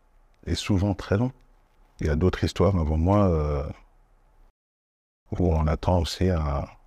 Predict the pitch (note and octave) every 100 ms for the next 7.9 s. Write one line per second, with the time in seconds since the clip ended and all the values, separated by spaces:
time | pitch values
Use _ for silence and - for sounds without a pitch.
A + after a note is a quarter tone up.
0 | _ _ - - - - G#2+ - F#2 G#2+
1 | F2 D#2 F2+ F2+ E2 D2+ - _ - E2+
2 | D#2 E2 F#2+ D#2+ - E2 - - F2 E2+
3 | F2 D#2 C#2+ C#2 - - _ _ - -
4 | - D#2+ D2+ - A2+ - _ _ _ _
5 | _ _ _ _ _ _ - E2 D#2+ E2+
6 | F#2 E2 E2 D#2 D#2+ D#2 D2 - - -
7 | - - - - D#2 D#2 D2 D#2 D2+